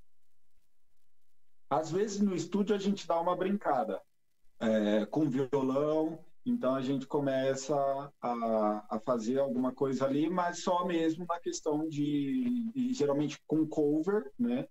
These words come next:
A gente faz isso com cover, geralmente não sempre, no estúdio, e, hum,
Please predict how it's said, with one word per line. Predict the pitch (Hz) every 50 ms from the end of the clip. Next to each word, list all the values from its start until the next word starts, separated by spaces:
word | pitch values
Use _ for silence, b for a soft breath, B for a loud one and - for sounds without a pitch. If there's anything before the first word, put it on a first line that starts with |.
| - _ -
A | -
gente | 113 110 117 107 -
faz | 131 127 110
isso | 117 127 120 - -
com | _ - 143 147 160 -
cover, | - - 127 127 135 135 151 175 175 170 160
geralmente | 117 117 117 113 113 120 123 123 - 127
não | 123 117 107 - 110 107
sempre, | - - 120 120 123 135 147 - - 202 - - - - - - - -
no | - 117 113
estúdio, | - - - - 147 143 151 165 165 165 185 214 208 - - -
e, | 151 147 147 147 143 147 147 147 143 143 139 139 139 139 135 131 131 131 127 123
hum, | 127 127 127 123 123 123 120 - 120 - 233 233 226 233 226